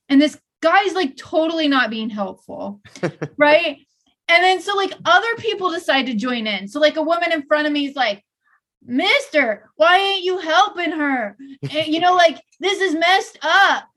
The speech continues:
Speaker 1: Like, you know, and everybody's cursing though. I'm, I'm just, like, sparing you all. And I'm just like, "Oh, I love the D M V."
Speaker 2: <laughs>
Speaker 1: Like, you know?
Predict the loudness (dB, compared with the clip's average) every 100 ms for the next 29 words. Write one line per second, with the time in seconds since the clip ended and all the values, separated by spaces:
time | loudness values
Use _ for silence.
0 | -8 -6 -2 -4 -4 -2 -2 0 0 0
1 | -2 -6 -6 -8 -6 -6 -8 -6 -4 -4
2 | -4 -2 -4 -4 -8 -6 -8 -8 -12 -10
3 | -4 -4 -4 -4 -4 -4 -8 -16 -20 _
4 | 0 2 2 0 0 0 0 -2 -2 -2
5 | -8 -12 -10 -12 -14 _ _ _ _ _
6 | _ -8 -6 -6 -6 -6 -6 -6 -4 -4
7 | -4 -6 -6 -6 -6 -16 -4 -4 2 2
8 | 2 0 -4 2 4